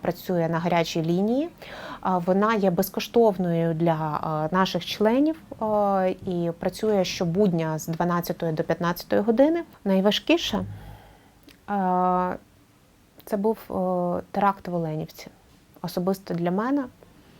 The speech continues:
Ви знаєте, це, м, було боляче і було, м, нестерпно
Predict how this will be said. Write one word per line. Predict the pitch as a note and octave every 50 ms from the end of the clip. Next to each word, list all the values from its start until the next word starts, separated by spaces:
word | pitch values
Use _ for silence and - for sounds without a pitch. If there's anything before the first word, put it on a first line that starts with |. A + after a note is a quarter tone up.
| - - - - - - - - - - - - - - - - - - - - - - - - - - - - - - - -
Ви | G3+ F#3 F3+ F#3
знаєте, | F3 A3 A3+ B3 B3+ A#3+ A3 G3+
це, | F#3+ - - - F#3+ F3+ F3 E3+ E3+ F3 E3 - - - - - - - - - - - - - - - F#3
м, | F3+ F3+ F3+ F3 E3+ E3+ D#3+ D#3 D#3 - C3+ C3+ - - - - E3+ - - - - - - - - - - - - - - - - - -
було | F#3 F3 F#3+ F#3+ F#3 G3 G#3+
боляче | A3+ G3+ F3 F3+ F3 E3 D#3+ F3 G3 - - - C4 C#4+ E4 F4+ - - - - - - - - - - - - - - - - - - - - - - -
і | - G3+ G3+ G#3
було, | G3+ F3 F3+ - G3 F#3+ F#3+ F#3+ F#3+ G3 G#3 A3 A#3 A#3+ A#3+ A#3 A3 A3 - - - - - - - - - - - - - - -
м, | B3+ G#3+ G3 F#3+ F#3+ F#3 F3+ F3+ F3+ F3+ F3+ F#3 F3 - - - - - - - - - - - - - - - - - - - - - - - - - - -
нестерпно | - G3+ G3 G3 G3+ G3+ G3+ - - - - A#3 A#3 A#3+ B3 A#3+ - - - G3+ G#3 G#3 G3+ G3 G3 G3